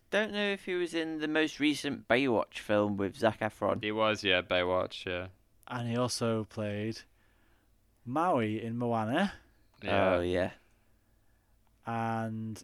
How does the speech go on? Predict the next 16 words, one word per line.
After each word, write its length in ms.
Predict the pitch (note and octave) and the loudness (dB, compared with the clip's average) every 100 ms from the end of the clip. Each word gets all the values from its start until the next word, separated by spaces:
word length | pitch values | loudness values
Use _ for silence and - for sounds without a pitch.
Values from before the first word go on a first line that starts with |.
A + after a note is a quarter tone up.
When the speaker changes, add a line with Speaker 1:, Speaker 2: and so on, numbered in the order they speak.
| - | -12
Speaker 3:
uh, 300 | B2 A2+ A2 - | -8 -6 -6 -6
San 200 | - C3 | -4 -2
Andreas, 640 | B2+ A#2+ B2+ E3 - - - _ _ _ - | -2 0 0 -2 -6 -14 -18 _ _ _ -16
you 60 | A#2+ | -12
know, 80 | G#2+ | -8
the 260 | G#2+ G#2+ - - | -8 -10 -12 -16
one 180 | A2 G#2+ | -12 -10
about 380 | G#2+ G#2 G#2 - _ _ - | -8 -6 -8 -12 _ _ -12
Speaker 2:
Oh, 180 | A2 F#2 | -8 -8
yeah. 280 | F#2 F#2 F#2+ G2 - _ _ _ - | -8 -10 -12 -14 -20 _ _ _ -20
Speaker 1:
San 240 | - A2 G2 | -10 -6 -4
Andreas 320 | G2 G#2 - | -2 -2 -2
Fault. 200 | A#2 G2+ G2+ | -2 -2 -2
Speaker 3:
Uh, 40 | |
Speaker 2:
Yeah, 140 | G2+ F2 | -6 -6
yeah. 300 | D#2+ F2 | -8 -8